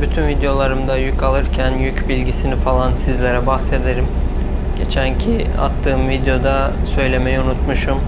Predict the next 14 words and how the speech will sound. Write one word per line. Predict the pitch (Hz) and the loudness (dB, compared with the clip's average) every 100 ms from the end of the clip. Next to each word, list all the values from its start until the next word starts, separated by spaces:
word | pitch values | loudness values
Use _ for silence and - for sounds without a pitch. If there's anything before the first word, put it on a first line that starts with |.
| - - - - - - - - - - | 0 -2 0 0 0 -2 -2 -2 -2 0
Bu | |
video | 135 135 135 135 | -2 0 0 2
zaten | 131 131 127 135 | 2 0 0 0
onun | 131 135 135 131 | 0 0 -2 0
devamı | 135 131 139 | 0 0 0
olduğu | 135 131 | 0 0
için | 135 - - 113 - - - - | -2 -2 -2 -2 -2 -4 -2 -2
söyleyeyim. | 135 127 127 127 - - - - - - - - - - - - - - - - - - 139 | 0 0 0 0 0 0 -2 -2 -2 -2 -2 -4 -4 -4 -4 -4 -6 -12 -12 -12 -8 -4 -2
Ee, | 143 135 131 131 | 0 0 0 0
Lyon'dan | 151 147 139 143 147 151 151 - - - | 2 2 0 0 0 0 0 -2 -2 0
Dijon'a | 151 139 131 143 147 147 - - - - - - - | 0 0 0 0 0 0 -2 -2 -4 -2 -2 -2 -2
yirmi | 131 135 135 | 0 0 2
bir | 151 139 | 0 0
ton | 139 139 | 0 0